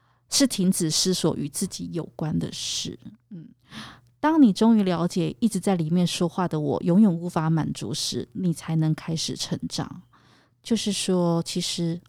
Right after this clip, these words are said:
回到我们真的需要练习先，呃，内，应该叫做，呃，内觉醒的关键就是观，觉察，先觉察到自己。好，那我们来看有，我，我想要再念一段哦。有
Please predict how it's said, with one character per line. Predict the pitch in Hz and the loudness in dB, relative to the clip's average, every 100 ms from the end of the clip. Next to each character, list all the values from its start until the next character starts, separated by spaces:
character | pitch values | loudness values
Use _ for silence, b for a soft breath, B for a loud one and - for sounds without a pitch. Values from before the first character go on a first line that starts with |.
| _ | _
回 | 160 | -8
到 | 170 170 - - _ _ _ _ | -2 -2 -2 -10 _ _ _ _
我 | 214 | 0
们 | 165 170 | 2 2
真 | 190 202 | 2 2
的 | 190 | 0
需 | - | 0
要 | 185 185 | -2 0
练 | 180 | 0
习 | 165 - 175 | -2 -4 -10
先， | - - 165 160 160 _ _ - | -6 -2 0 0 -4 _ _ -4
呃， | 165 156 156 - | -2 0 -4 2
内， | 226 190 - _ - | 2 2 -2 _ -8
应 | 214 | -4
该 | 214 | -2
叫 | 214 202 | -2 -2
做， | 196 185 _ - | -2 -6 _ -8
呃， | 180 165 | -4 -2
内 | 180 233 196 - - | 0 2 2 -2 -10
觉 | - 196 208 | 2 4 4
醒 | - 170 | 2 -2
的 | 156 160 | -2 -2
关 | 180 175 | 0 0
键 | 185 175 | 0 -2
就 | 175 | -2
是 | 165 175 | -4 -6
观， | - 165 170 - _ _ _ | -6 -6 -6 -8 _ _ _
觉 | - 175 202 | -2 2 2
察， | - 139 180 - _ | 0 -6 -8 -12 _
先 | - 196 | -4 -2
觉 | 196 165 | 0 -2
察 | 156 | -4
到 | 165 | -4
自 | 165 - - | -6 -10 -16
己。 | - - | -18 -20
好， | _ - - B B B 254 | _ -16 -16 B B B 0
那 | 330 | 4
我 | 247 | 6
们 | 180 | 4
来 | 170 | -2
看 | - 240 | -2 -2
有， | 180 165 - | -2 -4 -8
我， | - 165 - | -8 -8 -4
我 | - | -2
想 | 180 170 | -2 -2
要 | |
再 | 180 | -2
念 | 170 185 | -2 -2
一 | 156 - | -4 -4
段 | 147 - | -4 -4
哦。 | 123 73 180 - B B B B | -4 -6 -8 -10 B B B B
有 | 233 233 | 8 8